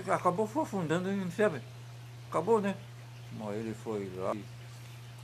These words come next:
e, e acabou tira-, tirando do fundo e levou lá pro Iguape.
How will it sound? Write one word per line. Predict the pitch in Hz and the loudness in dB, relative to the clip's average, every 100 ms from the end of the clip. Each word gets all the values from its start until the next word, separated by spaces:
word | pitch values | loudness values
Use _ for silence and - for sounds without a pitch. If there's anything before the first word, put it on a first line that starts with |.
| - - - - - - - | -14 -14 -14 -14 -14 -12 -8
e, | 101 101 | -6 -2
e | |
acabou | 95 - 98 98 113 110 127 147 170 | -2 0 -2 -2 -4 -2 2 4 4
tira-, | 170 170 147 139 - - - - - - - | 2 4 6 4 2 -6 -12 -14 -14 -14 -8
tirando | - 143 135 185 196 160 | 2 6 8 8 6 2
do | 139 | 0
fundo | 120 - 160 202 208 | -2 -2 0 2 2
e | 214 | 2
levou | 208 185 175 170 139 156 | 0 6 8 8 10 8
lá | 170 180 | 8 6
pro | 214 | 4
Iguape. | 240 277 262 - 233 | 4 6 6 4 -6